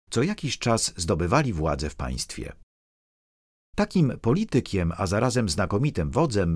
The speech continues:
był Juliusz Cezar. W czterdziestym dziewiątym roku przed naszą erą wkroczył on z wiernymi sobie oddziałami do Italii, czym rozpoczął wojnę domową. Wygrał ją po kilku latach walk.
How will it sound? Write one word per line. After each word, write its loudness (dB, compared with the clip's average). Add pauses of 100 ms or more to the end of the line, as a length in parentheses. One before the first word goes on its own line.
był 0
Juliusz 0
Cezar. -4 (960)
W -14
czterdziestym 0
dziewiątym 2
roku 2
przed 0
naszą -2
erą 2 (320)
wkroczył 4
on 2
z -2
wiernymi 2
sobie 0
oddziałami 2
do 2
Italii, -2 (360)
czym 4
rozpoczął 0
wojnę 0
domową. -2 (680)
Wygrał 2
ją -2
po -4
kilku -4
latach 0
walk. -2